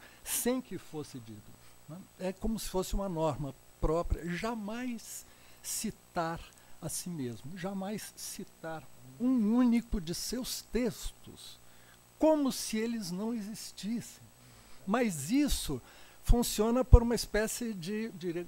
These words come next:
digamos, presença espectral p-, por ausência,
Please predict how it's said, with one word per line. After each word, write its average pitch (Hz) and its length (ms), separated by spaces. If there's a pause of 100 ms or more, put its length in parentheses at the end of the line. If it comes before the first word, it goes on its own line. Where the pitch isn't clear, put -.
digamos, 180 420
presença 190 880 (520)
espectral 180 800
p-, - 260
por 226 160
ausência, 165 1000